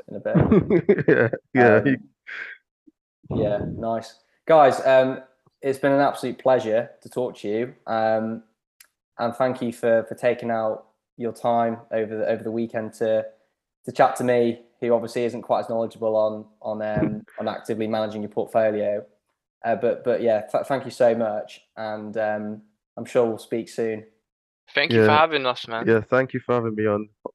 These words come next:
Speaker 1: Yeah,
Speaker 2: Hopefully
Speaker 1: guys.
Speaker 2: again in the future we can ch-, have another chat.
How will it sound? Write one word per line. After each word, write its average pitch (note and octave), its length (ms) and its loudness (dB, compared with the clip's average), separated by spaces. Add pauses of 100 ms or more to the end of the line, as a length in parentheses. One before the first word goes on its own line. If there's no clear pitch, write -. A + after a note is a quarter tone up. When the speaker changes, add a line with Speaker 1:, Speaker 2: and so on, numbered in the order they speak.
(140)
Speaker 1:
Yeah, B2 140 6
Speaker 2:
Hopefully B2+ 40 4 (140)
Speaker 1:
guys. - 220 6
Speaker 2:
again A2+ 280 2
in G#2 60 2
the G#2 80 -2
future G2+ 480 0
we G2+ 160 -4
can G#2 260 -2 (240)
ch-, - 120 -20
have A2 120 2
another G#2+ 240 0
chat. A#2+ 360 2